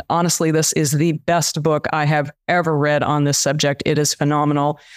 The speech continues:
Um, he also serves on the board of Apollo fourteen astronaut Edgar Mitchell's Institute of Noetic Sciences, been very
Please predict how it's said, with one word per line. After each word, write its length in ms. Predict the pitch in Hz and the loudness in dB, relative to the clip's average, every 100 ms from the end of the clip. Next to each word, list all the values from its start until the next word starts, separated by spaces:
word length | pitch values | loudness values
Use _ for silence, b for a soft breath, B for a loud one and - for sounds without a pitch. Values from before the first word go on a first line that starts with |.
| B - | B -2
Um, 220 | 160 160 | 0 2
he 180 | 180 180 | 2 2
also 340 | 185 185 180 | 2 0 -2
serves 380 | 165 185 180 165 | 0 0 0 0
on 140 | 165 | 0
the 80 | 160 | 0
board 360 | 160 175 175 - | 0 0 0 0
of 140 | 151 | 0
Apollo 440 | 160 - 170 170 | -2 -2 0 0
fourteen 680 | 160 - 156 - - 202 190 - - | -2 -2 -2 -2 0 0 0 -4 -6
astronaut 680 | 170 175 - 175 175 175 - | -2 -2 -2 0 0 -2 -2
Edgar 300 | 175 175 170 | -2 0 0
Mitchell's 480 | 165 175 - 170 165 - | 0 0 0 0 0 -2
Institute 480 | 170 170 - 180 | -2 -2 -2 0
of 80 | 160 | 0
Noetic 340 | 160 160 151 - | 2 0 0 -2
Sciences, 560 | 180 202 214 220 208 | 0 0 0 0 -2
been 160 | 160 147 | 0 0
very 320 | 156 160 | 0 0